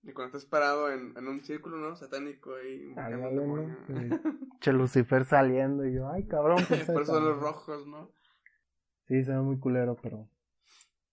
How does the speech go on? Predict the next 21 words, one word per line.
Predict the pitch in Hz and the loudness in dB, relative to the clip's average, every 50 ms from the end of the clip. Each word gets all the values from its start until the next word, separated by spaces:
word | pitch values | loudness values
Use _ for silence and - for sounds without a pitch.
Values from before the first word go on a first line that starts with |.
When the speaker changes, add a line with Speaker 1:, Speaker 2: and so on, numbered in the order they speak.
| _ _ _ _ _ - | _ _ _ _ _ -8
Speaker 2:
pero | 127 123 | -4 -2
ni, | 123 127 120 - | -2 -2 -4 -4
a | - 135 139 | -2 2 4
ver | 160 180 | 4 4
si, | 185 - 233 180 - - - - - | 4 4 2 2 0 -6 -14 -16 -6
si | - 139 131 131 | -2 -2 -2 -2
tomo | - _ - 160 175 190 | -2 _ 2 2 4 4
una | 180 139 120 | 4 2 0
foto | - - 156 - - 165 | -2 -4 -4 0 2 2
ahorita | 139 139 143 151 151 - - 190 208 196 | 4 4 2 0 0 0 -2 -2 -2 -2
y, | 151 135 131 - - - - - - - | -4 -6 -8 -10 -12 -12 -14 -16 -12 -2
y | - 143 131 | 2 8 10
va | 143 156 | 10 10
a | 156 | 12
ser | - 170 156 | 10 10 10
la | 156 143 127 123 - - | 10 10 8 8 6 4
promo | - 151 156 165 170 160 147 135 131 | 4 6 8 8 8 6 6 4 4
del, | 120 123 123 123 127 123 - _ _ _ _ _ _ _ | 4 2 0 0 -2 -4 -8 _ _ _ _ _ _ _
Speaker 1:
<laughs> | - 170 - - 185 156 131 147 - - - - - | -14 -10 -2 -2 0 0 -2 -4 -6 -6 -6 -2 2
Speaker 2:
del | 139 135 139 151 156 139 | 6 8 10 10 10 10
podcast. | 131 180 175 165 160 170 196 208 214 - - 180 170 170 175 175 - 202 | 12 12 12 12 12 12 12 10 10 10 10 12 12 12 10 8 4 -2